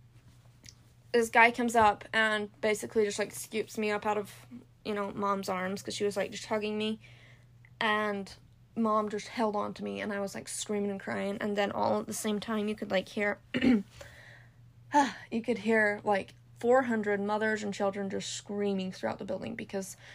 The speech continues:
their babies were being taken away. Just all the kids were being taken away from their mothers.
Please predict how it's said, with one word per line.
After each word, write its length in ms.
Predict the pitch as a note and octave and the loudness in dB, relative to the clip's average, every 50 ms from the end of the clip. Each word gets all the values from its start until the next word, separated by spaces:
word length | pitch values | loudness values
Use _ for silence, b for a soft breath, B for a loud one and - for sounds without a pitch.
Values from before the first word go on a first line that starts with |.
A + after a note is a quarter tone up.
| B B B B B | B B B B B
their 140 | G#3 G#3 | 2 2
babies 440 | G3 - A3+ A3+ A#3+ A3 A#3 A3 - | 4 4 4 4 4 2 0 0 0
were 100 | A3+ A3 | 2 2
being 200 | G#3+ G#3 G#3+ G#3+ | 2 2 2 0
taken 320 | G#3 A3+ G#3 G3+ - G#3 G3+ | 2 0 0 0 0 0 0
away. 380 | G3 G3+ G3+ G3+ G3 G3 G3 G3 | 2 2 4 4 2 2 0 -2
Just 260 | - G3 G3 - - - - - - - - | -2 -4 -4 -4 -8 -16 -20 -20 -14 0 4
all 280 | - A3+ A3 A3 G#3+ G#3 | 6 8 8 8 6 4
the 100 | G#3 G3+ | 0 -4
kids 260 | - G#3 G3 F#3 - | -4 -4 -4 -4 -4
were 60 | G#3 | -6
being 180 | G#3 G#3+ G#3+ G3 | -6 -6 -6 -6
taken 280 | - G#3 G3+ - G#3 | -6 -8 -8 -6 -6
away 80 | G#3 G#3 | -6 -6
from 160 | G3+ - G3+ | -6 -6 -6
their 80 | G3 G3 | -4 -4
mothers. 380 | F#3+ F#3+ F#3+ G3 G3+ G3 - | -4 -4 -2 -4 -4 -6 -8